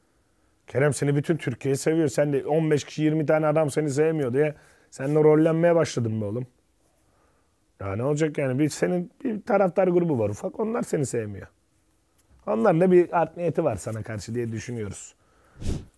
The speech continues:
Ama seni yoksa bütün Türkiye seviyor yani. Sevmeyen olur mu ya seni? Psikolojisi bozuldu bu çocuğun.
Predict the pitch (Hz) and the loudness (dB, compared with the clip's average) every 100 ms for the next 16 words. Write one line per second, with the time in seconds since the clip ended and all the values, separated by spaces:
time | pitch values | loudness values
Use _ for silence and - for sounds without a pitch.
0 | - 117 143 - 151 151 - - 151 196 | -12 -4 -2 0 2 2 2 0 0 -4
1 | - - - 330 - 196 254 220 160 127 | -6 -4 0 2 2 2 4 4 2 0
2 | 95 _ - 131 131 143 156 226 240 208 | -4 _ -6 -2 0 0 0 0 -2 -2
3 | 202 - 151 - _ _ _ _ _ _ | -4 -6 -8 -10 _ _ _ _ _ _
4 | _ _ _ _ _ _ _ - - 165 | _ _ _ _ _ _ _ -20 -4 -2
5 | 165 165 151 104 92 90 - _ | -2 -2 -4 -4 -8 -16 -20 _